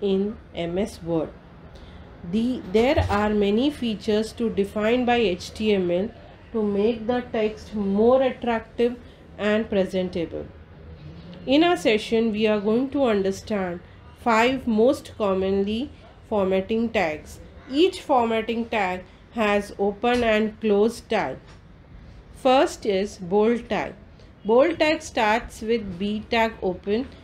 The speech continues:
and ends with B tag close. The text written between these tags become bold to stand out against the text around it. Italic tag.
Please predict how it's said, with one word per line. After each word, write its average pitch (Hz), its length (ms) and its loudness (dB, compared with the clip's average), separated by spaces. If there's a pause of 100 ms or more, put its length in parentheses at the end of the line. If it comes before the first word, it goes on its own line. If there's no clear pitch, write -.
(240)
and 196 260 0
ends 240 400 0
with 214 320 -2
B 208 160 -2
tag 226 340 0
close. 160 440 -2 (1500)
The 226 280 2 (220)
text - 340 4
written 277 580 0
between 240 540 -2
these 226 340 -4
tags 185 600 -2 (640)
become 240 420 2
bold 226 360 4 (340)
to 247 100 -2
stand 254 520 0
out 262 260 2
against 214 540 0
the 247 120 2
text 220 380 -4
around 185 460 0
it. 170 200 -2 (720)
Italic 220 600 2 (120)
tag. 147 300 0